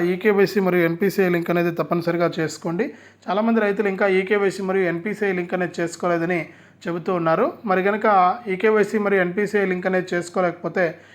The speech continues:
మీకు డబ్బులు వచ్చే అవకాశం లేదు కాబట్టి తప్పకుండా మీరు ఈ యొక్క విధంగా కూడా ఆలోచించి నిర్ణయం తీసుకోండి. దాని ప్రకారం మీకు డబ్బులు అయితే వేస్తుందన్నమాట తెలంగాణ రాష్ట్ర ప్రభుత్వం. మరి అర్హుల జాబితా కూడా విడుదలవుతోంది. అర్హుల జాబితా ప్రకారం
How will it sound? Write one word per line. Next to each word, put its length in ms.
మీకు 200
డబ్బులు 240
వచ్చే 200
అవకాశం 400
లేదు 200
కాబట్టి 300
తప్పకుండా 460
మీరు 180
ఈ 80
యొక్క 140
విధంగా 340
కూడా 200
ఆలోచించి 440
నిర్ణయం 320
తీసుకోండి. 440
దాని 220
ప్రకారం 400
మీకు 200
డబ్బులు 240
అయితే 160
వేస్తుందన్నమాట 580
తెలంగాణ 400
రాష్ట్ర 300
ప్రభుత్వం. 340
మరి 160
అర్హుల 240
జాబితా 380
కూడా 180
విడుదలవుతోంది. 720
అర్హుల 300
జాబితా 300
ప్రకారం 360